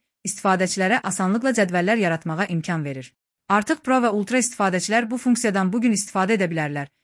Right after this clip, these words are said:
digər istifadəçilərə isə yaxın həftələrdə təqdim ediləcək.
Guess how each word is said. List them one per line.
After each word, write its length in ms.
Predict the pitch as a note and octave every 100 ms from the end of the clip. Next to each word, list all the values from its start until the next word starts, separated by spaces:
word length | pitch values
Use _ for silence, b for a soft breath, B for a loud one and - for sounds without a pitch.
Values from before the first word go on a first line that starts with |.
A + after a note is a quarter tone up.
| _
digər 240 | A3 B3+ A3+
istifadəçilərə 720 | - G#3 F#3+ F#3+ G3 G3+ B3
isə 160 | A3
yaxın 320 | F3 E3+ B3+ A3
həftələrdə 400 | G#3+ G3 F#3+ B3
təqdim 300 | G3 F3 G3+ D#3
ediləcək. 400 | D3 D3 C#3